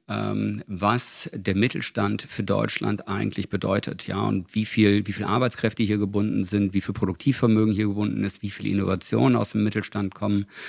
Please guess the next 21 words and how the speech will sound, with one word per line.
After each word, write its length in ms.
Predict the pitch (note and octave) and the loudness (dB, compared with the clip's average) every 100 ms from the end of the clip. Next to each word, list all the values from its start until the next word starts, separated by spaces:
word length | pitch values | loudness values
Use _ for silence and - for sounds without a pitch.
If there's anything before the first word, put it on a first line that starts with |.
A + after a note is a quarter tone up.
| - - | -12 -6
aus 160 | - G#2 | -2 2
den 100 | G#2 | 2
ganzen 260 | G2+ G2+ | 2 0
Stellen. 400 | G2+ - G2 G2 - - - - - - _ - | -4 0 0 0 -8 -20 -20 -18 -18 -20 _ 2
Und 140 | B2 | 4
das 140 | C3 C#3 | 6 6
ist 80 | |
ja 100 | C3 | 6
natürlich 340 | B2+ A#2 C3 A#2 | 6 8 6 8
auch 200 | A2+ - | 4 4
gerade 240 | G#2+ G#2+ | 4 4
eine 100 | G#2 | 4
Diskussion 640 | G#2 - G2 - G2+ G#2 G#2+ | 2 -2 -6 0 2 2 2
in 220 | A2+ A2 | 2 2
Bezug 340 | F#2+ - G2+ | 0 -2 0
zum 140 | G2+ F#2+ | 2 4
Beispiel 320 | F#2 - A2 | 2 0 -6
zur 120 | G2+ | -6
Finanzierung 520 | - G2 F2+ F#2+ F#2+ | -2 -2 0 -2 0
des 140 | F#2+ - | -2 -2
Staates. 480 | F#2+ F#2+ - - | -4 -4 -8 -14